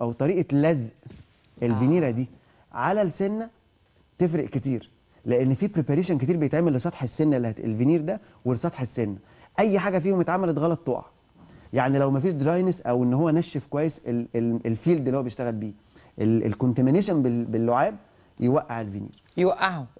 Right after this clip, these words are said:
Speaker 1: لان حصل كونتامينيشن، مفيش، ما هو تعرف حضرتك لو لزقنا فينيره صح في السنه احنا ما بنعرفش نفكها، تعرف عشان نفكها بنعمل ايه؟
Speaker 2: ايه بقى؟
Speaker 1: بنبردها زي السنه.
Speaker 2: مش معقول.
Speaker 1: هي خلاص هي والسنه حتى ما تعرفيش تفكيها.
Speaker 2: طب هل الفينير دي عمر؟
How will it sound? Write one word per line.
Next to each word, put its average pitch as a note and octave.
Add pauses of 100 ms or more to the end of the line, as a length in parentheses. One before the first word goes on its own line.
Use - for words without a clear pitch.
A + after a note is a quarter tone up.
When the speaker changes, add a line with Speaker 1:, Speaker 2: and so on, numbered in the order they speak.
Speaker 1:
لان A#2+
حصل C#3
كونتامينيشن، C3
مفيش، C#3
ما B2
هو A2+ (1040)
تعرف D#3
حضرتك C3
لو A#2
لزقنا A2
فينيره A#2
صح -
في G#2
السنه G#2+ (360)
احنا C#3+
ما A2
بنعرفش G#2+
نفكها، B2 (300)
تعرف B2+
عشان B2+
نفكها A#2+
بنعمل B2
ايه؟ - (360)
Speaker 2:
ايه D3
بقى؟ C#3+
Speaker 1:
بنبردها A#2+
زي A2
السنه. G2+ (500)
Speaker 2:
مش -
معقول. C#3
Speaker 1:
هي B2
خلاص C#3
هي D#3
والسنه D3
حتى D3
ما A#2+
تعرفيش A#2+
تفكيها. C3+ (580)
Speaker 2:
طب F3 (160)
هل A#3
الفينير F#3
دي G3
عمر؟ C#4+